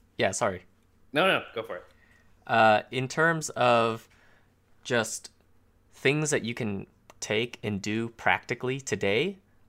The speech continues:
Speaker 1: I think that that is probably my number one piece of advice to start with, you know? If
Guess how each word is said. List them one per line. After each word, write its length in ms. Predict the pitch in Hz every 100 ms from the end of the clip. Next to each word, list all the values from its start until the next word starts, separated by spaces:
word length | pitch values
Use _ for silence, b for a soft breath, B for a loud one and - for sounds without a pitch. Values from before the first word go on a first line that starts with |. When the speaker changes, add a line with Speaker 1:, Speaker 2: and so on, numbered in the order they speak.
| -
Speaker 1:
I 100 | 120
think 400 | - 160 - -
that 240 | 117 113
that 360 | 120 113 131 -
is 160 | 113
probably 760 | - - 107 113 117 117 107 107
my 160 | 110 98
number 320 | 104 110 113
one 220 | 110 101
piece 260 | - 113 -
of 100 | 98
advice 600 | 92 - 98 110 151 -
to 120 | -
start 420 | 101 - 98 92 -
with, 320 | 90 - -
you 140 | 113 107
know? 260 | 110 117 - b b b b b
If 140 | 117